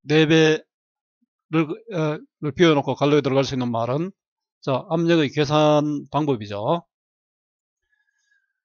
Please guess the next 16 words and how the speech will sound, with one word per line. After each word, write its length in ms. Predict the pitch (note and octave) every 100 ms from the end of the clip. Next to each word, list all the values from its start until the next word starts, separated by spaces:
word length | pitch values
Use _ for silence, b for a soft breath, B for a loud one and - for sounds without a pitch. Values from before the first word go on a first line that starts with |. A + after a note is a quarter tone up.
| _ _
자, 100 | -
바람의 440 | - D3+ G#3 A3 D#3
힘은 400 | D3 D3 C#3+ C3+ -
두 160 | E3
가지 240 | F3+ F3 D3+
다른 420 | C3 D3 D#3 C3+
힘으로 320 | D#3 D#3 C3
이루어져 300 | B2+ C3+ A#2
있습니다. 340 | A2 A2+ G#2 G2 F#2+ D#3 D#3+ _ _ _ _ _ _ _ -
그 80 |
바람의 460 | D3 D3 E3+ F3 C#3+ -
압력과 920 | E3 F3+ F#3 F3+ _ - D3 C#3+ C#3 _ _
그 80 | D3
다음에 240 | D3 C3+
진공에 480 | B2+ - D3+ D#3 F3+
의한 260 | D3+ B2+